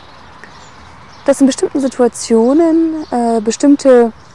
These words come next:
nervale Muster aktiviert werden, die zum Beispiel dazu führen, dass der Körper, äh, sich krümmt, dass die Atmung flach wird.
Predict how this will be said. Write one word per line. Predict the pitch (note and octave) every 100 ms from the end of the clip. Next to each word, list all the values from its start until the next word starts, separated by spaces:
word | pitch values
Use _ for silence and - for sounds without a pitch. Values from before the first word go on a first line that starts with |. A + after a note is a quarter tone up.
| - - - - - -
nervale | A3 G#3 A3+ A#3 A3+ A#3+ B3 A#3
Muster | A3+ C4+ D#4+ - A#3 C4
aktiviert | - A#3 - A3+ A#3+ -
werden, | G#3 G#3 A#3 E4+ -
die | A#3
zum | A#3 C4+
Beispiel | B3 C#4 -
dazu | C4+ A#3 -
führen, | A3+ - B3+ B3+ A#3+ - -
dass | - -
der | D4
Körper, | B3 A#3 A#3+ A#3 A3 A3 A#3 -
äh, | A3 G#3 -
sich | - A3 G#3+ -
krümmt, | - C4 B3+ A#3+ A#3 - - - - -
dass | A3+
die | A#3
Atmung | A#3 A#3 A#3
flach | - - A#3+ A3+ -
wird. | A3 A3+ D#4+